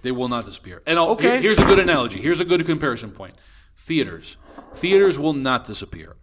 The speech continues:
Speaker 1: There are some theater experiences that just make sense in a theater.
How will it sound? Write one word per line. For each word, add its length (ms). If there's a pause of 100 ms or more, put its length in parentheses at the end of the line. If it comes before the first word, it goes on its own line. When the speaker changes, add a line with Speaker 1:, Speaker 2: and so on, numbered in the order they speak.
(300)
Speaker 1:
There 160
are 120
some 420
theater 560
experiences 1000
that 300
just 360
make 260
sense 340
in 60
a 100
theater. 460